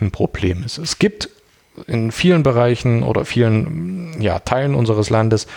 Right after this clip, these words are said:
schlicht und ergreifend keine oder nur noch sehr, sehr wenige, ähm, Rechtsanwaltsfachangestellte, die bereit sind, eben, ja, bei einem sicherlich nicht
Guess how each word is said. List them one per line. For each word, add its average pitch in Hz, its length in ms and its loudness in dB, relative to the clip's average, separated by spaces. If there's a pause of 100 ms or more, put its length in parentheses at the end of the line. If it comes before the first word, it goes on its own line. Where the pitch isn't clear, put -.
(420)
schlicht - 260 0
und 165 100 4
ergreifend 139 680 -2 (560)
keine 151 480 2 (920)
oder 156 320 4
nur 151 280 0
noch 135 160 4
sehr, 131 320 2
sehr 123 220 4
wenige, 127 760 2
ähm, 110 360 2
Rechtsanwaltsfachangestellte, 110 1300 0 (460)
die 131 80 2
bereit 104 380 2
sind, 107 260 2
eben, 104 680 2
ja, 113 260 2
bei 131 100 0
einem 120 360 0 (280)
sicherlich 117 440 0
nicht 110 340 -2